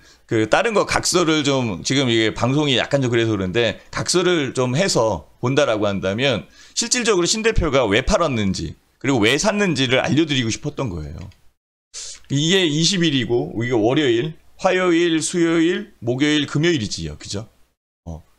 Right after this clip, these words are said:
이 가격 대역에서 진짜 여기 보면은 기가 막힌 일이 벌어진 거예요.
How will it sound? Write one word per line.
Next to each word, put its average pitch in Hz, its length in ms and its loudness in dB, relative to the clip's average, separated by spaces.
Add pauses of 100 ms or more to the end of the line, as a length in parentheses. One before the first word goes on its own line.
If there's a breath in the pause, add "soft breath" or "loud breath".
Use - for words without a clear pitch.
(460)
이 214 240 0
가격 202 360 0
대역에서 160 800 0
진짜 170 580 0
여기 175 220 2
보면은 139 680 0 (960)
기가 196 240 2
막힌 123 320 0
일이 123 140 2
벌어진 101 340 -2
거예요. 82 380 -12